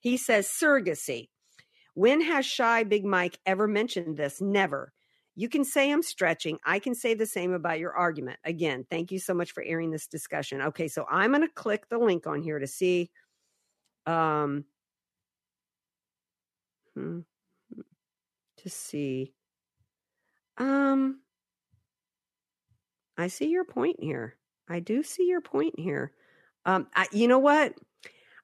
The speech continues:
I see your point with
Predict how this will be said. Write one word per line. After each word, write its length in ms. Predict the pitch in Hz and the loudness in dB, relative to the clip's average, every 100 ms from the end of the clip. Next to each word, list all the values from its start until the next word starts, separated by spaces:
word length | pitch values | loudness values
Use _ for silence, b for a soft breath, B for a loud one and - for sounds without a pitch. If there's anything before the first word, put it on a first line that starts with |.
| - | 2
I 120 | 202 | 2
see 300 | - 285 320 | 4 4 6
your 140 | 403 | 4
point 560 | 392 320 262 240 226 - _ _ _ _ _ _ | 4 4 6 6 4 0 _ _ _ _ _ _
with 760 | 180 202 180 180 175 - - | 6 8 10 8 6 -2 -20